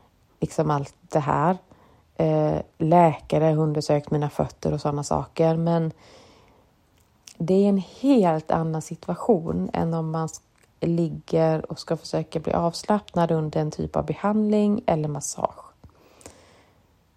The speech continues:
Och den personen som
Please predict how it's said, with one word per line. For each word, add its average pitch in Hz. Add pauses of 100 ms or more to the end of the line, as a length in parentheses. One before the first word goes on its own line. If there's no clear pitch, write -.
(760)
Och 170
den 208
personen 165
som 160